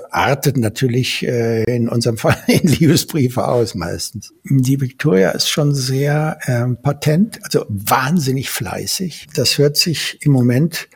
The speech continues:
zwar nicht sehr sexy an, ist aber, wie ich finde, ein,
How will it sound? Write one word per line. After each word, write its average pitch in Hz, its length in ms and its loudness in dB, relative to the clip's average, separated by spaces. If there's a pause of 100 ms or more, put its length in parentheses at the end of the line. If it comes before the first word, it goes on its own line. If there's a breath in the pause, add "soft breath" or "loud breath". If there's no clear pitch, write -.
(120)
zwar 135 240 2
nicht 131 300 2
sehr 117 160 0
sexy 170 460 0
an, 160 420 2 (360)
ist - 380 2
aber, 127 360 2
wie 123 120 0
ich - 120 -6
finde, 147 680 4 (100)
ein, 113 640 2